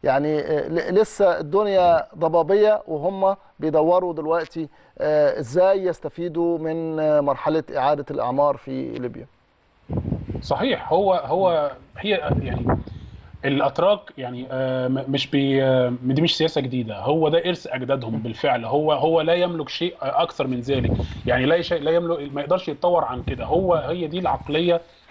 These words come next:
Speaker 2: العثمانية اللي هم ورثوها عن أجدادهم،
Speaker 1: نعم.
Speaker 2: إن هو، آه، آه، يحاول يسرق ويهرب، هو
Speaker 1: مهم.
Speaker 2: يحاول ينهب، آه، آه، الثروات، يحاول إن هو يستورد المواهب من الخارج، لكن إن هو يكون عنده حضارة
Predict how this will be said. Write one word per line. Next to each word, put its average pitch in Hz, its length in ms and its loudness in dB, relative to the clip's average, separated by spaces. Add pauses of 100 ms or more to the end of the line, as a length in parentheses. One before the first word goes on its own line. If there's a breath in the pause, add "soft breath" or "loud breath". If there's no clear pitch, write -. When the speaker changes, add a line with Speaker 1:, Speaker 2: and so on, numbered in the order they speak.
Speaker 2:
العثمانية 139 600 0
اللي 131 140 -4
هم 156 140 -2
ورثوها 147 420 2
عن 135 120 -2
أجدادهم، 120 440 -8 (100)
Speaker 1:
نعم. 160 200 0 (200)
Speaker 2:
إن 135 120 2
هو، 196 520 2
آه، 143 160 -6
آه، 131 100 -10
يحاول 143 640 -2
يسرق 196 340 0
ويهرب، 147 360 -2 (180)
هو 123 60 -2
Speaker 1:
مهم. 131 140 2
Speaker 2:
يحاول 165 460 -2 (300 soft breath)
ينهب، 160 400 0 (420)
آه، - 20 -8
آه، 143 320 -6
الثروات، 139 560 0
يحاول 170 300 0
إن 151 120 -6
هو 175 300 2 (200 loud breath)
يستورد 165 580 -2
المواهب 147 440 -2
من 139 80 -6
الخارج، 131 440 -4
لكن 127 200 -2
إن 147 140 0
هو 190 340 4 (440 loud breath)
يكون 147 360 -4
عنده 170 420 -2 (100)
حضارة 175 600 2